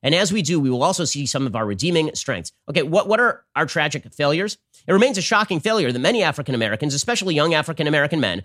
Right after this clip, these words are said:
are harassed and threatened in their own country." Okay, can we have some, like, data on that or some specific people who are doing that? Because that's a crime.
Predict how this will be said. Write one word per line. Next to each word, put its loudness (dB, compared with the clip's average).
are 4
harassed 2
and -2
threatened 0
in 0
their 2
own 0
country." -6
Okay, 2
can 2
we 4
have 0
some, -4
like, -10
data 0
on -2
that -6
or -2
some -4
specific -6
people -2
who -2
are 2
doing 2
that? -6
Because 0
that's -8
a -12
crime. -2